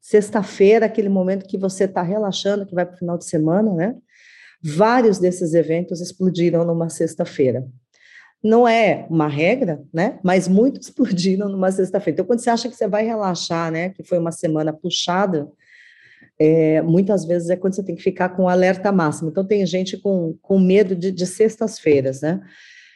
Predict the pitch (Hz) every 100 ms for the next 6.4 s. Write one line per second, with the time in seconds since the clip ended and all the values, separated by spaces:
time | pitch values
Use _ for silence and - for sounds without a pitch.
0 | _ - 175 180 175 170 160 156 151 143
1 | _ _ _ - - - - - 170 170
2 | - 190 196 233 214 262 254 254 254 220
3 | 175 156 147 - - 190 190 208 214 226
4 | 196 214 208 220 220 202 190 190 190 170
5 | 170 175 175 - 151 156 156 143 143 185
6 | 190 160 151